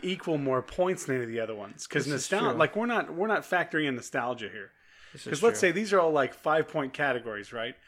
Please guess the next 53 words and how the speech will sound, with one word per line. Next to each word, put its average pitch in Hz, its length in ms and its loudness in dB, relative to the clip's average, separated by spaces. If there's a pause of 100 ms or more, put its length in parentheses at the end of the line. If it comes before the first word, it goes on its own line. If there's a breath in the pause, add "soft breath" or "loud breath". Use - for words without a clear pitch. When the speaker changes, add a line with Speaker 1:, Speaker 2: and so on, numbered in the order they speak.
Speaker 2:
Yeah. 156 240 -10
Speaker 1:
But 151 120 2
nostalgia 165 520 0
would 135 140 2
be, 135 80 -2
like, 127 200 -2
a 117 60 -6
hundred-point 175 580 -2
category 180 760 2
<laughs> - 80 -16
that, 160 200 -2 (180)
Speaker 2:
This 139 140 -4
Speaker 1:
that 139 100 2
Speaker 2:
is 156 80 4
Speaker 1:
would 160 100 0
Speaker 2:
true. 123 120 6
Speaker 1:
change 170 280 2
whether 156 300 6
or - 40 2
not 147 160 4
it's 139 100 -2
gonna 139 140 0
be, 143 180 0
like, 131 180 -2
the 143 80 -4
rest 165 160 2
of, 156 160 -6 (100)
rest 180 220 4
of 151 60 2
them 127 140 0
don't 135 140 2
even 127 180 -2
really 127 200 -2
matter. 117 400 -6 (160)
Speaker 2:
And, 214 260 -2
and 202 180 0
this 196 140 6
is 151 140 2
just 127 200 4
for 120 140 4
us 113 160 4
anyway, 104 360 -2
so 123 180 0
it 123 60 4
really 117 180 4
Speaker 1:
Yeah, 160 80 8
Speaker 2:
doesn't - 180 2
Speaker 1:
who 110 60 -2
gives 110 120 4
Speaker 2:
matter. 123 100 0
Speaker 1:
a 117 40 -8
shit? 107 300 -8
Speaker 2:
Yeah. 117 280 -6